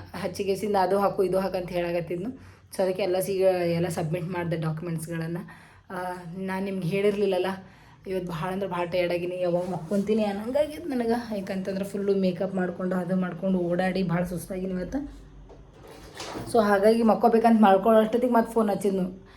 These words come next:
ಆ, "ಕ್ಯಾಸ್ಟ್ ಇನ್ಕಮ್ ಹಾಕಿಲ್ಲ ನೀನು" ಅಂತೇಳಿ. ಮತ್ತೆ ಅದಕ್ಕೊಂದು ಮ್ಯಾಲೆ ಬಂದೀಗ.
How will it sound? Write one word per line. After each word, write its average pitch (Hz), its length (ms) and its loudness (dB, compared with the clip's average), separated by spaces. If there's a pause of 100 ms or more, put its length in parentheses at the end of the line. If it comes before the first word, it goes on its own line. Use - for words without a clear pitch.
(200)
ಆ, 190 220 2
"ಕ್ಯಾಸ್ಟ್ 208 380 2
ಇನ್ಕಮ್ 208 280 2
ಹಾಕಿಲ್ಲ 185 380 2
ನೀನು" 175 260 -2
ಅಂತೇಳಿ. 165 300 -4
ಮತ್ತೆ 196 240 0
ಅದಕ್ಕೊಂದು 214 320 2
ಮ್ಯಾಲೆ 190 280 2
ಬಂದೀಗ. 175 400 -2